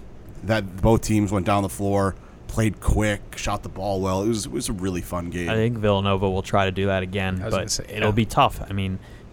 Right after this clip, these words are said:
Speaker 2: you have to make your, you have to get it off misses by Michigan, which there'll probably be a lot of 'em because they're not a great offensive juggernaut.
Speaker 3: Mm-hmm.
Speaker 2: But yeah, I mean, really, we say
Speaker 3: Yeah.
Speaker 2: this all the time, but whoever can dictate the pace of the game will probably win.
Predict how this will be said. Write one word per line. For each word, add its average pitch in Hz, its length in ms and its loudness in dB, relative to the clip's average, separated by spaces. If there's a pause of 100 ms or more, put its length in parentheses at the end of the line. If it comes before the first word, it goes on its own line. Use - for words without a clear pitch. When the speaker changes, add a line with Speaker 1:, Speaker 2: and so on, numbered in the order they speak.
(160)
Speaker 2:
you 110 100 2
have 113 220 8
to 127 80 6
make 110 340 4
your, 107 260 2
you 113 160 4
have 113 180 8
to 113 140 4
get 110 360 0
it 110 120 6
off 107 300 6
misses 104 360 2
by 98 140 2
Michigan, 104 420 0
which 101 160 -2
there'll 95 120 0
probably 117 280 6
be 110 120 6
a 95 60 4
lot 101 260 6
of 98 60 0
'em 101 140 2
because 98 280 -2
they're 98 80 -2
not 101 180 0
a - 20 -2
great 107 340 4
offensive 98 440 2
juggernaut. 98 500 2
Speaker 3:
Mm-hmm. 113 60 -6
Speaker 2:
But 98 180 2 (480)
yeah, 104 240 6 (140)
I 113 80 2
mean, 110 260 4
really, 107 460 6 (140)
we 107 120 -4
say 117 160 6
Speaker 3:
Yeah. 110 60 8
Speaker 2:
this 104 240 2
all 101 180 0
the 87 60 -2
time, 95 320 0
but 92 120 -8
whoever 107 320 4
can 92 140 -2
dictate 95 380 -2
the 185 80 -12
pace 98 280 0
of 85 80 -12
the 95 80 -8
game 92 80 -6
will 92 80 -6
probably 87 280 -2
win. 85 260 -6